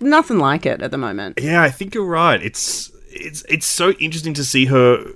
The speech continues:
Speaker 2: filmography kind of evolve as she goes on with this career. I, one, I can't wait to see what she does next. And I also have no inkling to what could be possibly coming up with Celine Sciamma now.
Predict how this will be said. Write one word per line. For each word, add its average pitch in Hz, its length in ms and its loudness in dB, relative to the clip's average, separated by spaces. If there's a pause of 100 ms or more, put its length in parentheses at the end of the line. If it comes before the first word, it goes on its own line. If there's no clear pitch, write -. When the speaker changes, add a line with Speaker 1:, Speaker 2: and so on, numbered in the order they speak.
(140)
Speaker 2:
filmography 123 880 2
kind 117 180 -6
of 107 80 -4
evolve 95 680 2
as 87 100 -2
she - 260 -4
goes 104 380 2
on 98 180 0
with 95 140 -8
this - 180 -8
career. 90 440 -8
I, 92 320 -4
one, 139 380 -2
I 170 80 -2
can't 139 360 -4
wait 127 180 -4
to 123 60 -12
see - 160 -8
what 101 80 -8
she - 100 -10
does 104 280 -6
next. 95 280 -4 (320)
And 110 100 0
I 120 40 0
also 165 320 -2
have 123 240 -4
no 123 300 2 (120)
inkling 127 580 -2
to 113 140 -6
what 101 300 0
could 98 160 -6
be 98 100 -4
possibly 95 540 -4
coming 87 320 -6
up 85 180 -6
with 98 120 -8
Celine 85 300 -2
Sciamma 80 440 -6
now. 76 280 -18